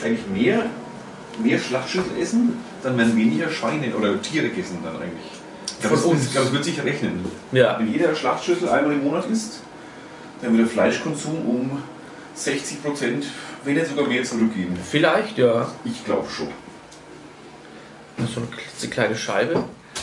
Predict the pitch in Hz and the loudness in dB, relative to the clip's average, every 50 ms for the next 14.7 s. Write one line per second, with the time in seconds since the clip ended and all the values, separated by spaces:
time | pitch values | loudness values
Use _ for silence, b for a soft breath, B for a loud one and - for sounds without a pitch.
0 | - - - 127 160 151 147 147 139 127 123 - 143 135 - 175 165 - - 139 | -12 -8 2 4 4 6 6 6 6 4 4 4 2 0 0 -4 -4 -4 -2 -2
1 | 131 120 139 - - 123 123 120 123 - - - - - 170 165 - - 165 151 | 2 4 4 2 2 -2 -2 -2 -2 2 2 2 2 2 -2 -4 -4 -4 -4 -4
2 | - - - - - 147 131 - - 127 123 - - - 123 110 107 110 135 135 | -4 -6 -12 -8 -6 -6 -6 -2 -2 -2 -2 -2 -4 -4 -4 -2 -2 -2 -4 -4
3 | - - - - - - - B B B B - 151 151 151 - 170 170 190 208 | -8 -10 -18 -20 -20 -20 -20 B B B B 4 6 6 6 4 2 2 2 2
4 | - - - 147 165 165 - 180 135 143 139 131 123 - 147 147 147 151 B B | 0 0 -2 -2 -2 -2 -2 0 4 4 4 4 2 -2 -6 -6 -6 -8 B B
5 | B B B - 160 170 165 180 180 180 180 175 - - - - 147 156 - 180 | B B B -4 -2 -2 0 2 2 2 2 0 -2 -4 -8 -6 -6 -6 -4 -4
6 | 180 160 151 - - - - - - 190 220 220 196 160 131 - - - - _ | -4 -6 -6 -8 -12 -16 -14 -8 -4 -2 2 2 4 2 2 0 -4 -14 -20 _
7 | _ _ _ _ - 123 - - 311 147 139 - - - - - - 170 151 - | _ _ _ _ -6 0 2 4 6 8 8 8 6 6 4 4 4 4 4 4
8 | - 131 151 175 185 160 - 139 185 196 190 - - - - - - B B B | 2 0 0 0 -2 -4 -4 -4 -4 -4 -4 -6 -10 -10 -14 -20 -20 B B B
9 | B B - - - - - 147 143 127 - - - 135 117 110 131 151 156 117 | B B -4 -4 -4 0 4 4 6 6 4 2 2 4 4 4 4 2 -2 -4
10 | 135 - - 156 165 165 156 - 127 139 147 - 151 147 139 143 139 131 131 127 | -4 -4 0 2 2 2 4 2 0 -2 -2 -4 -4 -2 2 2 4 4 4 2
11 | 135 139 - 151 - - 113 131 123 - - - 139 135 - - 143 135 - - | 0 0 0 0 2 2 2 2 0 -2 -4 -2 -2 -2 0 -2 -4 -6 -6 -8
12 | - - 135 139 135 123 120 127 127 - 127 113 - - 139 - - 127 123 123 | -4 -4 -2 -2 -2 2 2 2 2 2 -2 -2 -2 -2 -8 -2 2 2 2 2
13 | - - 127 - - 127 120 - - 139 135 - 147 147 147 - - - 127 123 | 2 -2 -2 0 0 -2 -2 0 -2 2 4 4 4 4 2 -2 -4 -4 -4 -4
14 | - - - 113 104 104 127 - 113 110 - 117 107 104 | -4 -2 0 0 2 2 4 4 4 4 4 2 -2 -2